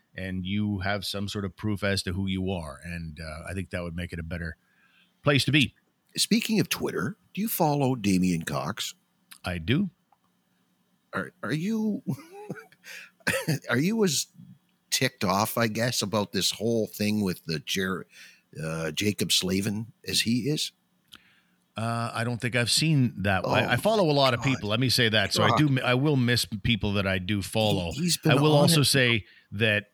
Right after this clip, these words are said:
Speaker 1: that particular writer, every second tweet that he comes out with upsets me to a degree, but I think that
Speaker 2: Yeah.
Speaker 1: is the idea.
Speaker 2: I don't, I don't understand it. They, they, people calling it clickbait. Like, what are you getting out of that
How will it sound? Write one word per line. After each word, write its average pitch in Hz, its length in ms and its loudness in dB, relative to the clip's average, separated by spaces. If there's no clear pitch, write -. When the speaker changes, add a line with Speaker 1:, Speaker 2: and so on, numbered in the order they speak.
Speaker 1:
that 117 280 0
particular 120 720 0
writer, 120 480 2
every 123 240 2
second 113 400 2
tweet 120 260 -2
that 107 120 0
he 107 60 0
comes 104 280 0
out 110 160 0
with 98 340 -8
upsets 104 420 -4
me 98 140 -2
to - 180 0
a 117 40 -2
degree, 107 340 0
but 101 160 0
I 101 40 4
think 120 200 0
that 123 220 6
Speaker 2:
Yeah. 233 60 6
Speaker 1:
is - 100 2
the 113 160 4
idea. 101 520 0
Speaker 2:
I 185 120 -2
don't, 220 280 -4
I - 60 -4
don't 233 320 0
understand 98 580 2
it. - 80 -2
They, 113 120 -2
they, 120 180 -6
people 165 280 -6
calling 110 300 2
it 92 160 -2
clickbait. 78 720 -4
Like, 110 200 -2
what 208 240 -4
are 294 40 -4
you 262 160 -2
getting 135 440 0
out 110 200 2
of 82 120 -2
that 73 360 -2